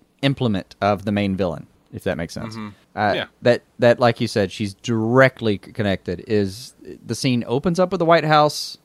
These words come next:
Speaker 1: Uh, this trailer opens up with the White House. We remember the thing from the previous trailer where she's inside the White House, and then they,
Speaker 2: By
Speaker 1: they
Speaker 2: the way, that
Speaker 1: Go ahead.
Speaker 2: Sorry, that dude that's like, say, you know, Superman had flown down to the White House, ripped off the roof, and came down and gra-,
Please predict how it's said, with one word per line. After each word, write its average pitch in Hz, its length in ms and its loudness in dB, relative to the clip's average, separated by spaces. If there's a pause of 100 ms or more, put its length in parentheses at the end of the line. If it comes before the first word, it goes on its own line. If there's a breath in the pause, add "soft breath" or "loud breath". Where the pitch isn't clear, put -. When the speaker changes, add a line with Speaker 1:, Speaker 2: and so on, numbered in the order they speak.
Speaker 1:
Uh, 95 140 -8
this 131 220 0
trailer 170 420 0
opens 160 300 2
up 175 100 0
with 170 60 -4
the 151 60 2
White 143 200 4
House. 123 320 0
We 104 120 -4
remember 113 280 0
the 123 100 0
thing 127 220 0
from 127 140 -4
the 120 80 0
previous 123 360 0
trailer 104 320 0
where 101 140 0
she's 104 280 -4
inside 175 460 -2
the 135 80 4
White 92 200 2
House, 90 340 -6 (200)
and 123 140 2
then 143 140 4
they, 143 260 4
Speaker 2:
By 139 100 2
Speaker 1:
they 139 80 6
Speaker 2:
the 127 60 0
way, 120 120 2
that 117 220 -2 (280)
Speaker 1:
Go 120 80 2
ahead. 117 100 -2 (460)
Speaker 2:
Sorry, 120 240 -2
that 117 180 -4
dude 107 400 -6 (140)
that's 107 320 -10
like, 101 340 -6
say, 175 280 -6
you 131 400 -6
know, 101 360 -8
Superman 123 680 -4
had 104 300 -6
flown 127 380 -4
down 117 280 -2
to 113 80 -14
the 110 100 -12
White 107 280 -2
House, 101 360 -6
ripped 135 360 -8
off 123 220 -2
the 113 100 -12
roof, 107 360 -8
and - 80 -20
came 113 220 -10
down 107 140 -4
and 101 80 -14
gra-, 101 120 -16